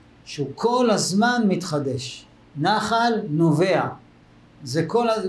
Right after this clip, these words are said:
כל שנייה זה משהו חדש, זה זורם, זה, זה לא, זה בתנועה, זה לא מה שהיה.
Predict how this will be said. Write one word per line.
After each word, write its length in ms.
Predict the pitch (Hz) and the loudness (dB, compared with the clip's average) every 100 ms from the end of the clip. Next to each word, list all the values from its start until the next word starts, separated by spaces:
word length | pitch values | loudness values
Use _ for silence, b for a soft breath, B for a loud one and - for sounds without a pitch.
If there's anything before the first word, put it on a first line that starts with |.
| 185 | -8
כל 360 | - 233 247 | 0 2 2
שנייה 600 | 220 - 202 208 226 254 208 | 0 0 2 2 2 0 -2
זה 200 | 143 156 | -4 0
משהו 260 | 202 214 - | 2 2 -2
חדש, 460 | 202 208 190 135 127 | -4 0 0 0 -6
זה 180 | 143 170 | -6 -6
זורם, 440 | 139 202 247 196 131 | 0 2 2 0 -2
זה, 240 | 123 147 180 | -4 -6 -6
זה 180 | 151 190 | -2 0
לא, 140 | 214 | 2
זה 100 | 175 | 0
בתנועה, 440 | 185 185 214 233 156 | -2 -2 0 2 2
זה 140 | 170 | 2
לא 120 | 214 | 2
מה 80 | 233 | 0
שהיה. 400 | - 220 175 135 | 0 2 2 0